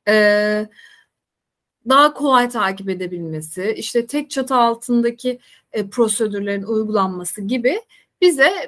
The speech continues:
biraz daha işlemlerimizde kolaylaştırıcı bir etki sağlıyor. Bunlar da tercih edilebilir.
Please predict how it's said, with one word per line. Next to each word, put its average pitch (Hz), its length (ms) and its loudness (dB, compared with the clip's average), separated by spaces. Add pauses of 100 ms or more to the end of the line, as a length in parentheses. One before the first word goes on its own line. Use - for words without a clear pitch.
biraz 269 300 2
daha 262 160 4
işlemlerimizde 226 760 -6
kolaylaştırıcı 226 800 -4
bir 403 200 -2
etki - 220 -12
sağlıyor. 202 680 -4
Bunlar 262 400 2
da 330 100 2 (320)
tercih 220 380 0
edilebilir. 226 760 -8